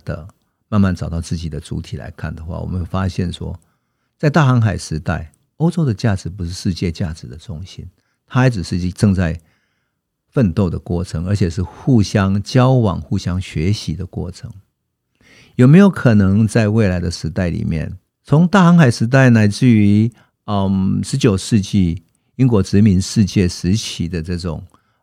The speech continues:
嗯，以欧洲为中心的价值观能不能改过来？能不能也学习到东亚，学习到儒家这种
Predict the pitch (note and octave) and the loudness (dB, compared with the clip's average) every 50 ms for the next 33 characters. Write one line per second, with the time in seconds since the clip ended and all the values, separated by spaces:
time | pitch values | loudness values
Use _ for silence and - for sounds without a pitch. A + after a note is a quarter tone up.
0 | _ - G2+ F2+ E2 E2 E2+ F2 - - _ _ _ _ _ _ - G2+ G2+ - | _ -8 -4 -4 -2 -2 -4 -6 -8 -10 _ _ _ _ _ _ -2 -2 -2 0
1 | - - C#3 C#3+ C#3 A#2+ - C3+ C3 A#2 F#2 F2+ - - G2+ G#2 G2+ - - G2+ | 0 2 2 4 4 4 4 4 4 4 4 2 2 2 2 2 2 2 2 0
2 | G2 E2+ D#2+ - F#2+ F2 F2 - - F#2 - E2+ F#2 F#2 E2+ F2+ F#2+ G#2 G#2 G#2+ | 2 0 0 -2 -2 -2 -2 -4 -6 -6 -4 -2 -2 0 0 2 2 2 2 0
3 | G2 - D#2 D#2+ - - G2 F2+ E2+ B1 - - - F2+ - _ _ _ _ _ | -2 -4 -6 -6 -6 -6 -6 -6 -6 -8 -10 -12 -16 -18 -18 _ _ _ _ _
4 | _ _ _ _ _ _ - B2 C#3 D3 G3+ G#3 G3 D#3+ A#2 G2+ F#2 - - - | _ _ _ _ _ _ 0 2 4 4 6 6 6 6 6 4 2 0 0 2
5 | F#2+ G#2 - - F2+ E2 F#2 F2+ F2 E2+ - - F#2 F#2+ G2 F#2 D#2 - - _ | 2 2 0 -2 -4 -2 -2 -2 -2 -4 -4 -2 -2 -2 -2 -2 -4 -8 -12 _
6 | - _ _ - G2 - - E2+ F2+ F2 F2 D#2+ E2 D#2+ E2 F2+ - - F#2 E2+ | -20 _ _ -10 -10 -8 -6 -6 -6 -6 -6 -6 -6 -6 -8 -6 -4 -4 -4 -4
7 | E2+ F#2+ G2 _ _ _ _ _ _ _ _ _ _ _ _ _ - F#2+ F2+ E2 | -4 -6 -10 _ _ _ _ _ _ _ _ _ _ _ _ _ -8 -6 -6 -6
8 | E2 E2+ | -6 -8